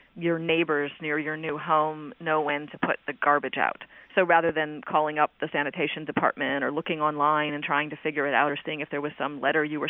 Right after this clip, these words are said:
sent about it, you just look out your front door every day and say, "Oh, okay, well, that's the day I put them out." Trusting of a certain kind, uh, can be a, an avoider strategy. But so it's possible to leave the book having gotten a texture of these things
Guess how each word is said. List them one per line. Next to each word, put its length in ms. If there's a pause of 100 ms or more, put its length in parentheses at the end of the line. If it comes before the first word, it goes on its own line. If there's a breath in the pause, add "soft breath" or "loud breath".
sent 180
about 240
it, 100
you 80
just 220
look 160
out 140
your 200 (280 loud breath)
front 220
door 220
every 200
day 260
and 160
say, 220
"Oh, 220 (260)
okay, 180
well, 120
that's 240
the 60
day 140
I 60
put 180
them 120
out." 180 (640)
Trusting 480
of 80
a 100
certain 220
kind, 340 (500 loud breath)
uh, 340
can 160
be 220
a, 200 (220 soft breath)
an 120
avoider 380
strategy. 640 (260 loud breath)
But 140
so 120
it's 180
possible 480 (120)
to 80
leave 320 (200)
the 100
book 300 (240 soft breath)
having 260
gotten 220
a 80 (140)
texture 380
of 80
these 240
things 320